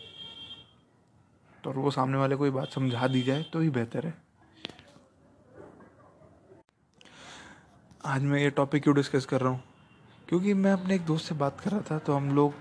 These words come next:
का-, काफ़ी जो है, हम दोनों में काफ़ी चीज़ें similar हैं। हाँ, वो लड़की है। तो हम ऐसे ही का serial के बारे में बात कर रहे थे, जो देखा करते थे, उसका नाम है बेहद। और उसमें possession और obsession का काफ़ी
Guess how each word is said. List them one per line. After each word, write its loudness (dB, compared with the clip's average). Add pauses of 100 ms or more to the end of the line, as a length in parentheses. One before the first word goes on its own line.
(140)
का-, -12
काफ़ी -2
जो 2
है, 2
हम -2
दोनों 4
में 4
काफ़ी 2
चीज़ें 6
similar 4
हैं। -4 (1080)
हाँ, -4
वो 4
लड़की 4
है। -8 (1800)
तो 2
हम 2
ऐसे 0
ही 0
का 4
serial 0
के 2
बारे 4
में -2
बात -2
कर -4
रहे -4
थे, -4
जो -2
देखा 0
करते -4
थे, -4 (400)
उसका -4
नाम 0
है 0
बेहद। -4 (440)
और 2
उसमें 0
possession -2
और -2
obsession -6
का 0
काफ़ी -6